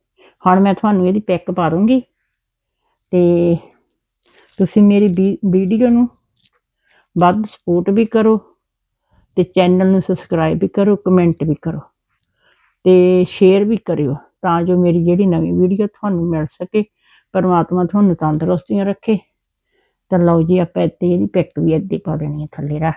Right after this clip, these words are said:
ਕੇ ਨਾਲ ਲੱਗਦੀ ਆਪਾਂ ਪਿਕ ਪਾ ਦਿੰਦੇ ਆ।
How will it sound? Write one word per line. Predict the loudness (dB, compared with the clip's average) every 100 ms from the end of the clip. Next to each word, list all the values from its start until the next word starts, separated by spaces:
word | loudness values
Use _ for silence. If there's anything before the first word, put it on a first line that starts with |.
| _
ਕੇ | -4 -4 _ _ _ _ _ -4
ਨਾਲ | -2 0 0
ਲੱਗਦੀ | 0 0 0
ਆਪਾਂ | -2 -6 -6
ਪਿਕ | -8 -8
ਪਾ | -10 -8
ਦਿੰਦੇ | -10 -6
ਆ। | -4